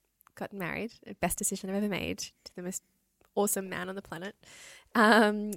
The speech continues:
and gotten pregnant. So I think that, you know, there's kind of making space for life to happen.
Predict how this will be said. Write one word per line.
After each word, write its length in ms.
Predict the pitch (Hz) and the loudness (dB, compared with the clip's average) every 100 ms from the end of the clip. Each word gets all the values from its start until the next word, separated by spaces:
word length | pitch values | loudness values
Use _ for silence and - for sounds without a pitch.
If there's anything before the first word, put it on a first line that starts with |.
| - | -4
and 560 | 202 190 190 190 - - | -2 -2 -4 -6 -6 -4
gotten 160 | - 214 | -6 -2
pregnant. 420 | 311 320 190 - | -4 -2 -4 -2
So 160 | - | 0
I 100 | 196 | 0
think 360 | 202 202 196 - | 0 -4 -8 -4
that, 240 | 190 170 | -4 -2
you 60 | 202 | -4
know, 140 | 180 | -6
there's 220 | 175 180 - | -4 -4 -4
kind 280 | - 196 | -4 -4
of 180 | 180 185 | -4 -2
making 260 | 190 196 202 | -4 -4 -2
space 380 | - 160 175 - | -2 -2 -2 -2
for 240 | - 170 | -2 -4
life 260 | 170 180 - | -6 -10 -10
to 100 | 185 | -8
happen. 520 | - - 180 165 190 | -8 -8 -10 -10 -14